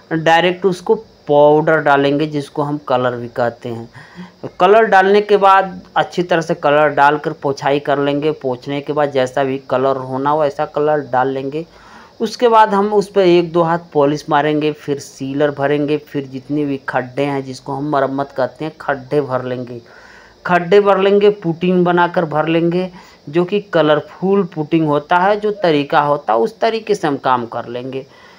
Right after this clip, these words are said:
पुट्टी भरने के बाद हमारा क्या काम होता है, देखिए ये दरवाज़ा कितना ख़राब है, लेकिन इसको हम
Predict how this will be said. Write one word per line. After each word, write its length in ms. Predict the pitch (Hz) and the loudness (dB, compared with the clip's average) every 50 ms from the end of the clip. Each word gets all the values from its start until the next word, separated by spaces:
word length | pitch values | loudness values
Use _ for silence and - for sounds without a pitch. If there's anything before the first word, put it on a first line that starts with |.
| _ _ _ | _ _ _
पुट्टी 440 | - 180 175 180 180 - 220 214 214 202 | -4 -4 -4 -4 -2 -2 0 0 0 0
भरने 460 | 165 143 147 147 147 147 156 165 170 | -2 -4 -4 -4 -2 0 2 0 0
के 160 | 170 170 160 | 0 -2 -4
बाद 500 | 151 135 123 - - 143 143 147 160 160 | -4 -4 -4 -6 0 2 4 4 4 2
हमारा 400 | 156 156 143 139 139 131 127 131 127 127 - - | 0 -4 -6 -2 0 2 2 0 -2 -4 -10 -8
क्या 180 | - 127 123 123 | -6 -4 -4 -4
काम 300 | 123 - 123 120 120 117 | -4 -4 -6 -4 -4 -6
होता 360 | 110 113 113 110 - - 113 | -6 -10 -12 -12 -8 -10 -8
है, 200 | 113 117 123 131 139 - _ - - - - - - - | -8 -8 -12 -12 -14 -18 _ -20 -20 -20 -20 -18 -10 -4
देखिए 300 | 165 175 175 175 196 202 196 | -4 -4 -2 0 0 2 2
ये 60 | 190 | 2
दरवाज़ा 520 | 165 151 175 165 165 165 175 175 180 196 180 | 2 0 0 0 2 2 2 2 2 0 -2
कितना 360 | - 170 165 170 170 170 160 | -2 -4 -6 -2 -2 -2 -2
ख़राब 380 | 160 156 147 147 143 139 135 143 | 0 0 2 2 4 2 2 2
है, 100 | 156 160 | 0 0
लेकिन 260 | 165 156 - 165 156 | -2 -4 -6 -6 -6
इसको 240 | 151 147 - - 151 | -6 -8 -8 -10 -10
हम 140 | 147 147 | -10 -10